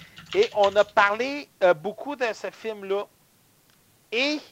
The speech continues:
écoutez, écoutez pas ce film-là. Aussi simple que ça. C'est du gros n'importe quoi. Un, pas de dialogue. Puis après dix minutes, vous allez vouloir arrêter.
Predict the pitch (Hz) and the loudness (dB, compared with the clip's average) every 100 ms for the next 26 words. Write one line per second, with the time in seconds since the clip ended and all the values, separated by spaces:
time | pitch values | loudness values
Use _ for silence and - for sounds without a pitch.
0 | _ _ _ _ - 190 - - 277 285 | _ _ _ _ -12 -12 -12 -10 -8 -8
1 | 208 _ _ _ _ _ _ _ _ - | -12 _ _ _ _ _ _ _ _ -6
2 | - - 269 - 269 - - 190 165 165 | -6 -6 -6 4 4 4 -2 -6 -4 -6
3 | 151 _ _ _ _ _ _ _ _ _ | -6 _ _ _ _ _ _ _ _ _
4 | _ _ _ 202 185 190 175 214 202 - | _ _ _ -12 -12 -14 -10 -6 -6 -6
5 | 170 - 180 165 _ _ _ _ _ _ | -10 -10 -14 -14 _ _ _ _ _ _
6 | _ _ - 202 185 160 175 196 226 247 | _ _ -16 -14 -14 -16 -14 -8 -4 -6
7 | 247 - 175 196 196 - 214 196 - 180 | -8 -16 -6 -6 -6 -2 0 0 -6 -10
8 | - - 170 160 - _ _ _ _ _ | -10 -8 -6 -6 -8 _ _ _ _ _
9 | _ _ 208 233 254 - _ - 254 196 | _ _ 2 2 2 -6 _ 2 2 2
10 | - 202 190 202 247 214 _ _ _ _ | 0 2 2 0 -2 -6 _ _ _ _
11 | _ _ 196 180 - 208 180 175 240 226 | _ _ 0 0 -2 -6 -6 -10 -10 -10
12 | 208 240 208 190 180 170 185 202 196 180 | -8 -10 -4 -4 -4 -6 0 4 2 0
13 | 170 - 226 | -8 -8 -8